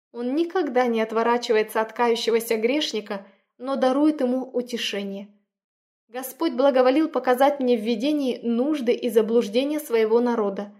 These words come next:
Хотя мне было мучительно это видеть, я добросовестно изложила перед согрешающими их ошибки и грехи, а также способы избавления от них в соответствии с тем, что открыл мне Дух Божий. Во многих случаях в ответ на свидетельство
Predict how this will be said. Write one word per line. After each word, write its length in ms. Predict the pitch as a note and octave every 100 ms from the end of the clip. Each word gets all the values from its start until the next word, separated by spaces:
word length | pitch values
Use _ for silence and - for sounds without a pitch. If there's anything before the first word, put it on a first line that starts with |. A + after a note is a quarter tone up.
| _ _ _ _ _
Хотя 380 | _ C#4 C#4+ F#4
мне 160 | F#4 F4
было 200 | D#4+ D#4+
мучительно 580 | D#4 D#4 E4+ E4+ C4
это 220 | B3 A#3 A#3
видеть, 480 | C4 C#4+ A3+ - _ _ _
я 200 | A3+ C4+
добросовестно 840 | B3+ B3 B3 - D4+ E4 D#4+ C#4+
изложила 480 | C4 A#3 B3 C4+ C#4+
перед 280 | C4 B3 A#3+
согрешающими 1160 | A#3 A3 A3 C4 D4 D4+ - A3 G3+ G3 _ _
их 180 | A#3 A#3
ошибки 520 | A3 - C#4 - C#4
и 80 | B3+
грехи, 640 | A#3+ A#3+ - G#3 G3+ - _ _ _ _
а 100 | A#3+
также 320 | B3 F4+ D#4
способы 540 | D#4+ - E4 E4+ C#4+ D#4
избавления 640 | C4 C#4+ C4 A#3 A3+ A#3
от 100 | B3+
них 220 | C#4+ D4 - _ _
в 40 |
соответствии 640 | - C#4 C4+ C4 C4 - A3+
с 120 | A3
тем, 280 | - A3+ C#4 - _
что 240 | - - B3
открыл 400 | B3 - C#4+ D#4+
мне 200 | D4+ D#4+
Дух 300 | A#3+ B3 A3+
Божий. 600 | G#3+ G#3+ G3+ G#3 - _ _ _ _ _ _ _ _
Во 160 | A3 B3+
многих 400 | C#4+ D#4+ C4+ C4+
случаях 560 | - D#4 D#4+ A#3+ A3+
в 40 | A#3
ответ 300 | A#3+ C4+ C#4+
на 80 | B3
свидетельство 920 | B3 A#3 A#3 D#4 B3+ G#3+ - G#3